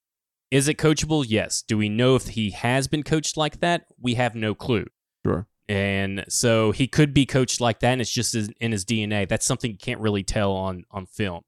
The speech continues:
Speaker 1: We don't know what's in his D N A right now, but because we're, we're not privy to what's going on in the classrooms.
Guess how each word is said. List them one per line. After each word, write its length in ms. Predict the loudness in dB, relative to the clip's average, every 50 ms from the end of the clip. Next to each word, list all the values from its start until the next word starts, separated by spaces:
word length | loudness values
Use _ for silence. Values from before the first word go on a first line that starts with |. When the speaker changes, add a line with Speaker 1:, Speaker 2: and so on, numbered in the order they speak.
| _ _ _ _ _ 2
Speaker 1:
We 120 | 4 6
don't 200 | 6 6 6 6
know 140 | 6 6 6
what's 280 | 6 6 6 4 2 0
in 100 | -2 0
his 220 | -2 -2 -2 -2
D 220 | -2 -2 0 0
N 100 | -2 -2
A 220 | 0 0 0 2 2
right 220 | 2 2 2 0
now, 320 | 0 -2 -2 -2 -2 -4 -6 _ _ _ _ _ _ _ _ _ _ _
but 500 | 4 6 6 6 6 6 6 4 2 0 -4 _ _ _ -6
because 260 | -2 0 2 2 4
we're, 300 | 6 8 8 8 8 6
we're 180 | 4 4 4
not 160 | 4 4 2 2
privy 300 | 2 2 2 4 2 2
to 100 | 2 2
what's 280 | 4 4 4 2 2 0
going 240 | -2 0 0 0
on 180 | 0 0 -2 -2
in 60 | -4 -6
the 60 | -6
classrooms. 640 | -2 0 0 0 -2 -4 -6 -10 -12 -18 _ _ _